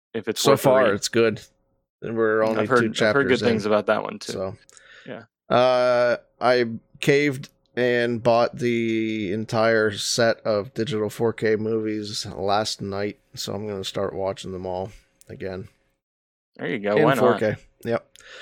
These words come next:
Speaker 1: Yeah.
Speaker 2: And
Speaker 1: I'm tempted.
Speaker 2: the last, this isn't really me. This is kind of an us thing, but I just wanted to, uh, throw this in because our Twitter account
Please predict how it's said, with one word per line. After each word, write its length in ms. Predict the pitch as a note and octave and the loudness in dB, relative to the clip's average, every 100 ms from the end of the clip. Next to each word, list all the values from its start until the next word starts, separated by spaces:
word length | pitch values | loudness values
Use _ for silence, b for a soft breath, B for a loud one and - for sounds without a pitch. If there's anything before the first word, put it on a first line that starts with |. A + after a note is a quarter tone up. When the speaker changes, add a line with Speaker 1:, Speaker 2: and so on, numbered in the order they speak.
| B B | B B
Speaker 1:
Yeah. 180 | B2 A2+ - _ _ _ _ _ _ | 0 0 -6 _ _ _ _ _ _
Speaker 2:
And 800 | B2 C3 C3 B2+ B2+ B2+ B2 B2 | 0 2 2 2 2 2 2 2
Speaker 1:
I'm 160 | B2+ A#2+ | 2 2
tempted. 220 | A#2+ G#2 - _ _ _ _ _ _ _ | 0 0 -8 _ _ _ _ _ _ _
Speaker 2:
the 80 | C3 | 2
last, 300 | D3 F3+ - | 2 2 0
this 300 | B2+ C#3 D#3 | 0 2 2
isn't 240 | D#3 C#3 B2 | 2 2 4
really 220 | C3+ A#2 | 4 4
me. 200 | A#2+ G#2+ | 2 2
This 200 | G#2+ G#2+ | 0 -2
is 80 | G2+ | 0
kind 200 | A#2 A2 | 2 2
of 80 | F#2+ | 2
an 100 | F#2+ | 2
us 200 | G#2+ - | 0 -2
thing, 540 | G#2+ G#2 G2+ G2+ G2 | -2 -2 -2 -6 -6
but 260 | F#2 G2+ - | -2 -2 0
I 200 | G2+ G2+ | -2 -2
just 360 | G2 A2+ G2+ | -4 -6 -6
wanted 340 | G#2+ A2 G#2+ G2+ | -4 -4 -4 -4
to, 440 | A2 G#2 G2+ G2 | -4 0 0 0
uh, 220 | D#2 F#2 F#2 | 0 -2 -4
throw 260 | - G#2 | -2 -2
this 220 | G2 F#2+ G#2 | 0 -2 -2
in 320 | G2+ G2 F2+ _ _ _ _ _ _ _ - | -4 -6 -10 _ _ _ _ _ _ _ -16
because 600 | A#2 A2 - G#2+ G2+ G2 | -14 -14 -6 -2 -2 -2
our 560 | F2+ G#2+ G#2 G2+ G2 F#2+ | 0 2 2 2 0 -4
Twitter 320 | - G3+ F#3 | -2 2 4
account 340 | A2 A#2 A2 | 2 0 -2